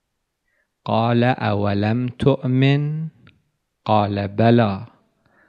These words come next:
ولكن ليطمئن قلبي، قال فخذ أربعة من الطير فصرهن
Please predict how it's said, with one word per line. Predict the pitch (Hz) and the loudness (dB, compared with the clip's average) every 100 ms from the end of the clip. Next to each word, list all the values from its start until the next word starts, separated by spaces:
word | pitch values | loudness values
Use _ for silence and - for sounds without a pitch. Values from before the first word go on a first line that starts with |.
| _ _ | _ _
ولكن | 107 101 104 113 120 123 - 143 147 143 123 | -4 0 0 2 0 -2 -2 0 2 2 0
ليطمئن | 104 98 98 - 107 101 110 110 120 123 127 | 0 -2 -4 -6 -4 -2 0 0 0 0 0
قلبي، | 127 - 143 110 98 107 101 _ _ _ _ _ _ _ _ _ _ _ _ _ - _ _ _ | 0 2 2 2 -2 -8 -14 _ _ _ _ _ _ _ _ _ _ _ _ _ -20 _ _ _
قال | - 147 151 147 147 | 0 0 2 0 -2
فخذ | - 175 156 - 110 95 - - | -2 -2 -2 -2 -2 -2 -10 -4
أربعة | 110 104 104 117 139 127 120 - 123 110 104 104 | -2 -2 -4 2 2 2 -4 -4 -4 -4 -6 -8
من | 107 110 104 | -4 0 0
الطير | 101 - _ 120 127 123 113 104 107 104 95 104 | -2 -6 _ 2 2 2 2 2 2 2 0 -6
فصرهن | - - 101 - 113 104 101 101 104 123 139 147 147 143 147 | -8 -6 -4 -4 -2 0 0 -2 0 0 0 -2 -2 0 0